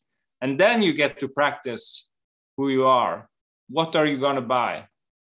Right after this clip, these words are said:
Are you gonna buy the things you know you should, or you gonna buy everything you just want? And that's what I, I teach my kids, because I don't tell them no, but I,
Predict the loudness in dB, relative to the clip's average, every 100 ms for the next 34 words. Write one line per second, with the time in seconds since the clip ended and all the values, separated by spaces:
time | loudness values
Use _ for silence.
0 | _ _ _ _ _ _ _ -8 -4 0
1 | 0 0 2 2 4 0 -4 -8 -8 -6
2 | -8 -8 -4 -4 -4 0 0 0 -4 -2
3 | 0 0 -4 -10 _ _ _ -6 -2 -2
4 | 0 0 0 2 4 6 4 0 -2 -4
5 | -4 -4 -2 -2 -4 -4 -4 -6 -8 -6
6 | -2 0 0 -10 -20 _ _ _ _ _
7 | _ _ _ _ _ _ _ _ _ -20
8 | _ _ _ _ _ -6 -4 2 2 2
9 | 4 4 4 0 0 2 0 -2 -2 -2
10 | 0 0 0 -2 -4 -8 -6 -6 -8 -4
11 | 0 2 0 2 0 2 2 2 4 4
12 | 4 2 4 2